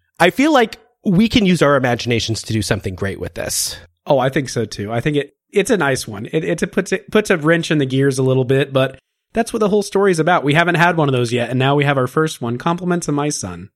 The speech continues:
Speaker 2: Thanks, Milo.
Speaker 1: I don't feel like this one throws a wrench in the gears at all. I mean, it necessitates that some sort of cat be added into the story and that it eats something,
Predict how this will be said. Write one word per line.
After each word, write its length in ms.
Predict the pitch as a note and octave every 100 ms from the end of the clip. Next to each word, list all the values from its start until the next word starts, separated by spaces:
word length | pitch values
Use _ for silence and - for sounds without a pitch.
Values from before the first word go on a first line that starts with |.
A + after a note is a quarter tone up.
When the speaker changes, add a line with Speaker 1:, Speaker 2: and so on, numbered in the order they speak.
| _ _ _ _
Speaker 2:
Thanks, 240 | A3 G#3
Milo. 420 | F3+ E3+ E3 E3 - _ _ -
Speaker 1:
I 180 | - B3
don't 220 | G4 A#3
feel 160 | F#3 E3+
like 200 | D3 -
this 160 | D#3
one 140 | D#3+ C#3+
throws 260 | D#3 C#3+
a 60 | C3+
wrench 300 | C#3+ C#3 D3
in 80 | B2+
the 60 |
gears 360 | A#2+ C3+ A#2+ G#2+
at 80 | B2+
all. 260 | D3 F#2+
I 80 | C3
mean, 220 | C#3+ B2 - _ _
it 160 | F3+ F3+
necessitates 680 | E3+ A3 G#3 F3+ F3 D3 -
that 200 | A#2 -
some 260 | - F3+
sort 360 | E3+ - D#3+ A#2+
of 180 | G#2 -
cat 460 | - D#3 C#3+ -
be 200 | B2+ A2+
added 340 | A2+ A2+ A2 G#2+
into 280 | B2+ A#2+ G2+
the 120 | G2
story 460 | - A3 D#3 C3 - _ -
and 180 | C#3+ C#3+
that 160 | F#3
it 260 | D3 G3 A#3
eats 320 | F#3 G#3+ -
something, 760 | - - E3+ D#3+ - G#2+ -